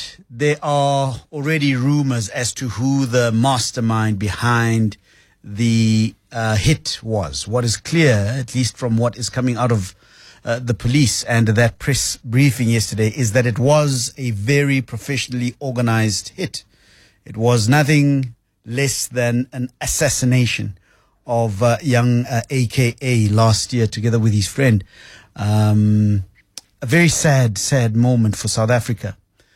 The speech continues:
but also a sobering moment that makes you begin to realize that there's an industry that is beginning to boom, and that is the industry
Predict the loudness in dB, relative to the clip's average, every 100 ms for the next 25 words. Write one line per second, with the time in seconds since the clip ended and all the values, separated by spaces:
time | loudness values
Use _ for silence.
0 | _ _ _ 0 2 4 2 0 0 -2
1 | -4 -4 0 0 2 2 4 2 2 2
2 | 0 -2 -8 -8 -6 -2 -2 -2 -4 -4
3 | -8 -8 -4 0 0 0 0 2 2 2
4 | 0 0 0 -2 -2 -4 -4 -2 2 4
5 | 4 2 0 -2 -6 -4 -2 -2 -4 -4
6 | -4 0 2 2 0 -4 0 2 2 2
7 | 2 2 2 0 -2 -4 -2 0 -2 -6
8 | -8